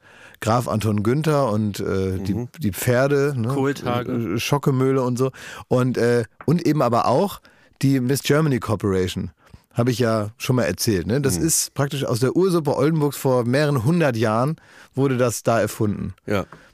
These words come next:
Speaker 1: So. Und, äh, vielleicht durch diese, durch diese regionale Tradition hat sich einer von meiner Schule dann angesprochen gefühlt und gesagt, vielleicht wird er auch mal Mister Germany und so weiter. Und dann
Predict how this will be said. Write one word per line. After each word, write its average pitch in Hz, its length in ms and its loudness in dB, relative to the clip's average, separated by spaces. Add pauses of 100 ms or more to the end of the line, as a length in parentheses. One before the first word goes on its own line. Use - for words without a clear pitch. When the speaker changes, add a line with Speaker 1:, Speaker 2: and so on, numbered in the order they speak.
Speaker 1:
So. 87 240 -4 (160)
Und, 120 420 0
äh, 113 380 0 (960)
vielleicht 151 560 2
durch 135 120 -2
diese, 123 420 0 (360)
durch 107 140 -4
diese 110 640 2
regionale 127 880 2
Tradition 127 600 0 (760)
hat 131 140 -2
sich 139 200 0
einer 135 300 2
von 123 220 -2
meiner 120 220 0
Schule 156 260 -2
dann 123 140 -2
angesprochen 120 480 -2
gefühlt 113 300 -2
und 131 80 0
gesagt, 113 380 0 (260)
vielleicht 143 480 0
wird 165 200 2
er 135 220 0
auch 151 160 -2
mal 135 360 2 (240)
Mister 139 300 0
Germany 131 540 0
und 82 140 -4
so 85 120 -8
weiter. 82 320 -4 (360)
Und 123 220 0
dann 165 300 0